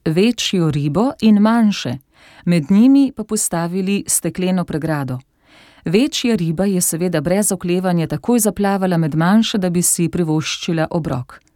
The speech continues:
Zaradi pregrade so manjše ribe ostale na varnem, ni jih mogla doseči. Po več neuspelih poizkusih se je večja riba vdala in prenehala.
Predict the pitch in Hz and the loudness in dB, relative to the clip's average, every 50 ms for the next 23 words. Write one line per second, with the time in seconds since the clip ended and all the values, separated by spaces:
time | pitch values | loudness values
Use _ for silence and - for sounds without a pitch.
0 | _ - - - - - - - - 180 170 202 202 208 202 185 208 - - 170 | _ -20 -20 -20 -20 -20 -20 -12 -6 -2 0 2 2 2 0 0 -2 -2 -2 -4
1 | 151 156 160 160 165 170 180 185 226 254 269 - - - - 170 170 170 175 196 | -2 0 0 0 0 0 0 0 -2 -2 -2 -4 -4 -4 -2 0 0 0 0 0
2 | 214 214 - 226 208 196 202 190 220 226 - - 220 - - - 175 185 208 214 | 0 0 -2 -2 0 0 0 0 0 -2 -2 -2 -4 -4 -2 -2 -2 2 2 2
3 | 196 175 170 180 180 170 151 143 131 131 135 135 - _ _ - 185 185 196 202 | 2 2 2 0 0 0 0 0 0 0 -2 -2 -6 _ _ 2 4 4 4 2
4 | 190 - 190 165 165 170 180 175 185 185 - - 175 160 156 - - 139 135 - | 0 0 -2 -2 0 -2 -2 -4 -4 -4 -2 -2 -2 -4 -4 -4 -6 -6 -8 -8
5 | _ _ _ _ - - - - - - - - 202 196 226 254 269 262 - - | _ _ _ _ -20 -20 -20 -20 -20 -20 -6 -4 0 2 2 2 0 -2 -4 -6
6 | - - 214 226 247 247 - - - 202 202 214 214 - - 180 160 156 - - | -2 0 2 2 2 0 -2 -2 -2 -2 -2 -2 -4 -4 -2 -2 -2 0 -2 -2
7 | - 233 247 240 - - 240 233 - - - - - - - 170 151 139 131 147 | -2 -2 0 0 0 0 0 -2 -2 -8 -10 -8 -6 -4 -2 -2 -2 -2 -2 0
8 | 170 196 - - - 196 175 170 180 180 170 165 165 160 160 151 143 135 135 135 | -2 -2 -2 -4 -2 0 0 0 0 0 0 2 2 2 2 0 -2 -4 -2 -2
9 | 160 175 202 214 233 226 226 214 208 208 214 214 190 156 285 - - 147 135 131 | 0 0 0 0 0 0 2 2 2 2 2 0 2 2 0 -2 -4 -4 -4 -4
10 | 123 | -4